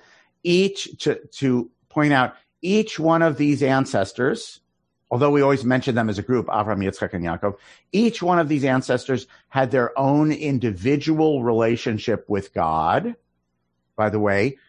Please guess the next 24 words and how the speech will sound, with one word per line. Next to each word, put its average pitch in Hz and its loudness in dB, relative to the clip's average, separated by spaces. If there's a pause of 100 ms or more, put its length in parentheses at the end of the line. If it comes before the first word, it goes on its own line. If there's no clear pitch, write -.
(180)
we'll, 113 0 (880)
in 113 -2
future 135 -2
weeks, 113 -4
maybe 113 -2
next 104 -4
week, 98 -4
maybe 101 -4
not, 92 -4
I 101 -6
don't 87 -6
know 87 -6
when, 85 -4 (260)
we 123 0
will 139 2
talk 143 0
about 107 0
what 123 0
were 131 2
those 113 0
individual 98 -2
relationships. 85 -4 (640)
If 143 0 (340)
that's 131 0